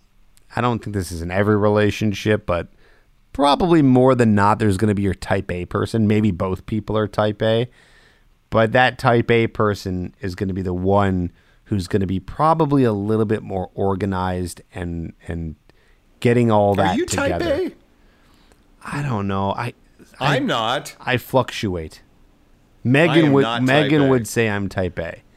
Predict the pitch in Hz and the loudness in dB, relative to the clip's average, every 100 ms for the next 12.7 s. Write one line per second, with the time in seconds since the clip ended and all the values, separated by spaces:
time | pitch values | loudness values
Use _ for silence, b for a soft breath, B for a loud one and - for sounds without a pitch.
0 | b b b b - 135 123 123 123 120 | b b b b -2 2 2 2 2 0
1 | 113 98 113 107 107 104 98 85 82 101 | 0 2 2 2 0 -2 -2 -4 -6 -6
2 | 104 113 101 95 101 101 90 92 95 90 | -2 -2 -2 0 0 0 0 0 0 -2
3 | 87 90 85 90 95 - 85 - - 85 | -4 -4 -4 -2 -4 -6 -12 -14 -10 -8
4 | 85 80 - _ 82 82 82 82 82 - | -8 -12 -16 _ -12 -10 -12 -12 -14 -14
5 | - - - _ b b - - - - | -18 -18 -20 _ b b -8 -6 -10 -16
6 | - - 123 - - 101 92 80 82 - | -16 -12 -12 -14 -6 -4 -4 -8 -18 -20
7 | _ _ - 95 90 87 - _ _ _ | _ _ -6 -2 -2 -2 -10 _ _ _
8 | _ - 127 147 196 117 82 _ _ _ | _ -4 -2 2 2 2 -2 _ _ _
9 | - 135 135 - 147 127 120 - _ b | -2 0 0 -2 -2 0 0 -2 _ b
10 | b b b b b b _ _ - 127 | b b b b b b _ _ -2 -2
11 | - 139 110 - 123 117 113 113 - 208 | 0 0 0 -2 -2 0 0 -2 0 0
12 | 196 104 147 151 95 90 76 | 0 0 0 0 -2 -2 -6